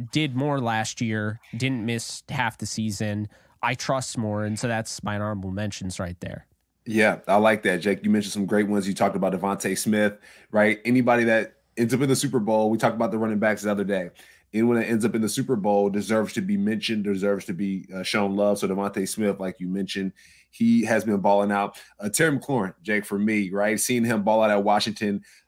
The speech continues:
Speaker 2: um, he didn't make this list this time, Jake. But next year, I do see him as one of the sleepers to step up into this list. Um, he's someone that's really showed out and showed up, uh, for his team. I think a vocal leader, not only just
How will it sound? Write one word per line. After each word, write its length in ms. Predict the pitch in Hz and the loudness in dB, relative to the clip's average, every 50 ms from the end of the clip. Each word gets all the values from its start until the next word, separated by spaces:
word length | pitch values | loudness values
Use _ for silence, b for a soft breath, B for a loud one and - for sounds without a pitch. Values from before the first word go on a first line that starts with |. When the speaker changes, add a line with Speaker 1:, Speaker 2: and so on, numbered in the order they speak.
| b - | b -10
Speaker 2:
um, 460 | 95 98 92 92 90 90 90 85 - _ _ _ _ _ _ _ _ _ _ _ _ _ _ _ _ - | -8 -6 -6 -4 -4 -6 -6 -8 -10 _ _ _ _ _ _ _ _ _ _ _ _ _ _ _ _ -4
he 160 | - 139 143 | 0 2 2
didn't 180 | 165 175 135 | 2 2 2
make 200 | 139 143 147 139 | 2 2 2 0
this 160 | 143 135 117 127 | 0 -2 0 2
list 180 | 135 131 131 | 0 2 2
this 160 | 131 127 120 | 2 0 0
time, 300 | - - 104 95 92 90 | 0 -2 -4 -4 -6 -6
Jake. 260 | - 104 92 87 82 - _ b b b b b b b - | -6 -6 -6 -6 -6 -10 _ b b b b b b b -2
But 200 | 113 104 95 92 | 0 0 2 2
next 320 | 107 113 127 123 - - | 2 2 2 2 2 2
year, 160 | 139 139 131 | 4 4 4
I 140 | 117 107 110 | 4 4 2
do 400 | 107 92 98 120 123 117 107 101 - - | 0 0 2 2 2 2 2 0 -4 -6
see 220 | - - - 117 | -4 -2 0 0
him 180 | 113 123 113 107 | 0 2 2 2
as 140 | 107 98 101 | 0 0 0
one 100 | 107 107 | 0 0
of 100 | 104 95 | 0 0
the 60 | 95 | -2
sleepers 440 | - - 113 117 110 127 123 110 - | -2 0 0 0 0 0 -2 -4 -4
to 300 | - - - 127 120 110 | -6 -4 -2 0 0 0
step 280 | 113 - 120 107 - | 0 0 -2 0 0
up 180 | 107 101 - 104 | -2 -2 -2 -4
into 180 | 98 90 - | -6 -6 -6
this 240 | 98 92 98 92 - | -6 -6 -4 -4 -2
list. 360 | 104 110 120 117 - - - b b b b b b b | 0 0 0 0 -2 -6 -10 b b b b b b b
Um, 480 | 101 101 101 98 95 95 90 92 87 | -4 -2 0 0 0 0 -2 -4 -4
he's 200 | 80 113 120 113 | -2 -2 -2 0
someone 220 | - 127 113 110 107 | 0 0 2 2 2
that's 200 | 107 104 101 107 | 2 2 0 0
really 180 | 107 110 107 | 0 0 0
showed 340 | 101 - - 110 107 104 101 | 0 0 2 2 4 4 4
out 240 | 101 101 101 101 98 | 6 6 4 4 2
and 100 | 98 92 | 0 -2
showed 280 | - - 110 101 101 101 | -2 0 2 2 4 4
up, 260 | 104 104 104 - - b b b b b | 4 4 2 0 -4 b b b b b
uh, 60 | 104 | -12
for 220 | - - 117 104 104 | -6 -2 0 0 0
his 160 | 98 - - | 0 -2 -4
team. 400 | - 123 113 113 110 110 107 104 | -4 -2 0 2 2 2 2 2
I 80 | 98 | 0
think 200 | 98 - 107 90 | -2 -4 -4 -2
a 60 | 95 98 | -2 -2
vocal 380 | 87 117 123 120 120 110 107 | 2 2 2 2 2 0 0
leader, 200 | 107 107 104 104 | 2 4 4 4
not 200 | 104 113 120 - - | 4 2 2 0 0
only 240 | 117 123 123 117 | 0 2 2 2
just 300 | 104 98 117 110 - - | 2 2 0 0 -2 -4